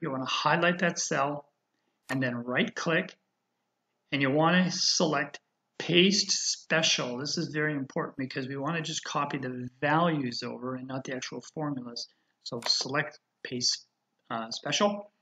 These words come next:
And third item down is values. We'll select that and select OK. And then they filled in for us, okay? And if you click on any of these, you'll notice up at the top here, you're just seeing the number and you're not seeing any formulas, which is great because formulas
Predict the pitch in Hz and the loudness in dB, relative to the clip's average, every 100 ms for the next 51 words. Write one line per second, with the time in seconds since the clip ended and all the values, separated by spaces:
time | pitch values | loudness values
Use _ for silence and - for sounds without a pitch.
0 | _ _ _ _ - 131 123 - 180 170 | _ _ _ _ -4 -4 -2 0 2 2
1 | 160 156 151 143 151 135 127 - _ _ | 2 0 0 0 0 -2 -6 -10 _ _
2 | 139 143 214 233 - 135 - 131 123 - | -2 0 0 0 -2 -4 -6 -8 -8 -4
3 | 156 185 - _ 151 139 - 139 - 143 | -2 -4 -8 _ -8 -4 -4 -4 -6 -10
4 | 139 - 123 - _ _ _ _ _ - | -8 -4 -4 -6 _ _ _ _ _ -6
5 | 147 139 139 _ _ _ 127 131 - 151 | -2 -2 -4 _ _ _ -4 -4 -2 -2
6 | 131 123 123 120 - 127 - 139 - 165 | 0 0 -2 -4 -12 -12 -10 -8 2 2
7 | 185 - _ _ _ - 180 185 180 233 | 2 -4 _ _ _ 2 8 8 8 6
8 | - - 247 214 160 156 143 151 151 147 | 4 2 4 6 6 4 2 4 2 2
9 | 151 156 175 196 170 170 - 139 143 160 | -2 4 6 6 4 2 -4 -6 -2 4
10 | 147 - 139 139 151 160 - - 160 156 | 4 4 0 0 0 0 2 2 2 2
11 | 151 151 147 139 139 139 135 - 139 135 | 2 0 -2 -4 -6 -6 -6 -6 -4 -4
12 | 131 - 131 127 123 120 123 139 - 123 | -4 -6 -8 -4 -4 -4 -8 -8 -8 -8
13 | - 123 123 _ _ _ _ - 156 - | -4 -4 -4 _ _ _ _ -2 -2 6
14 | 180 185 170 156 | 8 8 6 0